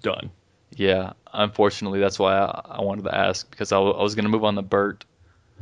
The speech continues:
Speaker 2: and say, "Yeah, I don't know. I don't, I really don't think he's gonna make it." And I'm pretty positive that I don't think Michael's gonna make it.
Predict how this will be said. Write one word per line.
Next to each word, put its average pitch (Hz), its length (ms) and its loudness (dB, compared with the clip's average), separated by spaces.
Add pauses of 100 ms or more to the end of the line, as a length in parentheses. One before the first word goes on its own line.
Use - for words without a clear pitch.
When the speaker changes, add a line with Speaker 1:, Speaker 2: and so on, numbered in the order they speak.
(340)
Speaker 2:
and - 120 -20
say, 87 200 -4
"Yeah, 92 160 2
I 92 40 2
don't 95 400 -2
know. 107 560 0
I 101 100 -6
don't, 101 280 -2
I - 80 -4
really 113 280 8
don't 98 140 2
think 98 160 -4
he's 98 140 -8
gonna 98 140 -4
make 98 240 -8
it." 101 120 -4 (340)
And - 80 -16
I'm 98 100 -10
pretty 113 240 0
positive 98 520 0
that 95 160 -2
I 95 40 0
don't 95 200 -2
think 95 200 -6
Michael's 95 340 -4
gonna - 180 -12
make 98 220 -10
it. 85 120 -10